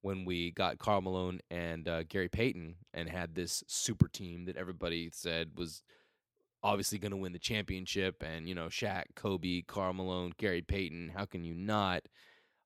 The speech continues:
Um, and that team was awesome. It was great. We had an incredible regular season, uh, stormed through the playoffs, and then Karl hurt his knee.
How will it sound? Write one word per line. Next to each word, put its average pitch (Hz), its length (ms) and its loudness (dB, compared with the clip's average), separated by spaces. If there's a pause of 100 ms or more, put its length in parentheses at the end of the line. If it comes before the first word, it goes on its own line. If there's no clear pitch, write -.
Um, 92 720 0 (500)
and 101 200 2
that 127 120 4
team 156 200 4
was 147 160 8
awesome. 143 480 2 (220)
It 110 100 4
was 110 160 2
great. 110 500 8
We 101 140 4
had 104 100 6
an 101 120 4
incredible 113 640 4
regular 107 360 6
season, 110 580 2 (460)
uh, 101 220 4
stormed 110 300 2
through 117 100 2
the 101 100 2
playoffs, 120 560 8
and 98 200 0
then 98 400 2 (1400)
Karl 104 260 8
hurt 107 200 8
his 95 120 2
knee. 98 380 0